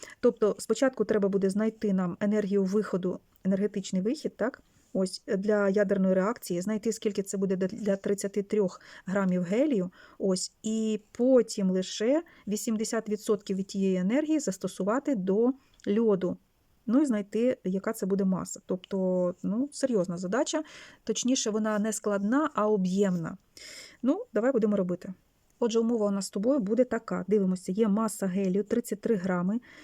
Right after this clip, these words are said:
Я одразу виписую маси всіх, е, складових даної реакції і масу нейтрона, е, в тому числі, в атомних одиницях маси. Тому тут так показала, ну, що атомні одиниці у нас.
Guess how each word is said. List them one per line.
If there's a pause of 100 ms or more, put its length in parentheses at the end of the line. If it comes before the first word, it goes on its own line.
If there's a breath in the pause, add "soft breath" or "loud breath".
(120 loud breath)
Я
одразу
виписую
маси
всіх, (460)
е,
складових
даної
реакції
і
масу
нейтрона, (120)
е,
в
тому
числі, (360 loud breath)
в
атомних
одиницях
маси.
Тому
тут
так
показала, (160)
ну,
що
атомні
одиниці
у
нас.